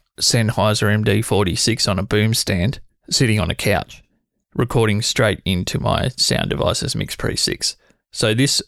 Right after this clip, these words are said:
side of the room, not quite as sound treated as my little kind of cave that's on the other side of the room. But I've moved all of my gobos, my portable sound treatment, closer to me. So besides the microphone being different,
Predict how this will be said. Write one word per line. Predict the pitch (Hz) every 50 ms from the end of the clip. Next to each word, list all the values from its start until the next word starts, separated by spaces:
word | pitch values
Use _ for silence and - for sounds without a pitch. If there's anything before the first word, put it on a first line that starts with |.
| _ -
side | - - 113 117 113 110
of |
the | 110 107
room, | 113 131 147 151
not | 131 123 120 101 -
quite | - - 120 113 113 - -
as | 101 - -
sound | - 110 98 95 95 92
treated | - 107 101 101 117 143 165 _ _ _ _ _ _ _ _ - -
as | - 107 98 98 - 107
my | 107 110 101
little | 92 104 104 98 90 82 - - _ _ _ _ _ _ _ _ -
kind | - - 110 95
of | - - -
cave | - - 135 120 113 104 101 110 117 - - _ _ _
that's | - - - - 110
on | 104 104
the | - -
other | - - 92 -
side | - - - -
of | - -
the | - -
room. | - - - - - _ _ _ _ - -
But | 127 117
I've | 107 101 123
moved | 127 123 127 120 117
all | 110 113 107
of | 107 104 -
my | 101 104 104
gobos, | 104 - - 110 113 120 117 127 131 131 131 - - - _ _ _ _ _ _ _ -
my | - - 110
portable | 101 - 113 101 101 101 104 104 107
sound | - 113 107 107 107 -
treatment, | - 110 - - - -
closer | - - 107 117 135 - - -
to | - - 143 156
me. | 165 185 190 _ _ _ _ _ _ _ _ _ _ _ _ _ _ _ -
So | - - 65 64 - - 50 50 98 - - _ _ _ _ _ _ _ _ _ _ _ _ _ _ _ _
besides | - 147 127 - 143 147 147 135
the | - 120
microphone | 113 117 165 - 127 117 - 104 104 104
being | 107 101 98 107 92
different, | - 123 - - 165 - -